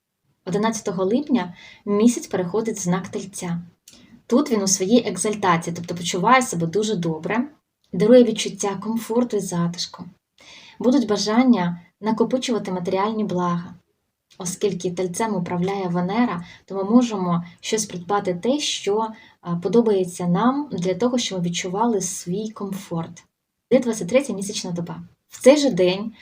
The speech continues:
планета активності і ініціативи Марс переходить в знак Діви і стає більш педантичним, уважним до деталей.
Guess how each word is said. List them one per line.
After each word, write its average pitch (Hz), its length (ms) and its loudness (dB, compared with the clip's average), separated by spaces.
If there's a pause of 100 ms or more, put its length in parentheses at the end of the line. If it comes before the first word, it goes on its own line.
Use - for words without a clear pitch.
(140)
планета 233 460 4
активності 196 680 -2
і 170 100 -6
ініціативи 170 680 0
Марс 175 380 6
переходить 196 540 0
в - 40 -10
знак 190 260 -4
Діви 175 420 -2 (240)
і 180 80 -6
стає 196 400 0
більш 220 260 2
педантичним, 180 840 2
уважним 233 440 4
до 226 100 4
деталей. 175 640 0